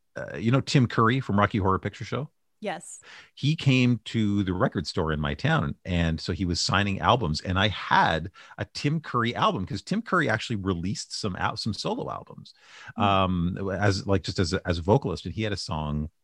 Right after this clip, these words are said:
Speaker 1: he had, he had an album called Simplicity, which I had, but the one that I bought was actually a delete I got from the delete bin, so it actually had the hole punch in it. So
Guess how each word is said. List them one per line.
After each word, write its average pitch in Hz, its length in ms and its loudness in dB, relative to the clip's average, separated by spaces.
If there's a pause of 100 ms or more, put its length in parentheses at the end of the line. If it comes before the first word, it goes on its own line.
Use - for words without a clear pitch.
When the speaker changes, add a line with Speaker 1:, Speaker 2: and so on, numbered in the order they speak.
Speaker 1:
he 107 60 4
had, 98 140 6
he 101 100 2
had 104 100 6
an 92 80 2
album 80 420 2 (240)
called 92 180 -4
Simplicity, 90 600 -2
which 78 180 -6 (140)
I 95 80 0
had, - 580 2 (380)
but 135 200 2
the 135 80 4
one 147 280 2
that 196 100 4
I 120 120 6
bought 104 680 4
was 104 160 0
actually 117 380 2
a 95 40 2
delete 117 480 0
I 101 120 0
got 110 260 2
from 117 120 -2
the 110 60 2
delete 110 360 0
bin, 92 180 4
so 101 140 2
it 95 40 2
actually 123 260 0
had 110 280 0
the 98 80 0
hole 131 300 -4
punch - 480 0
in 202 120 8
it. - 240 0 (480)
So 117 540 4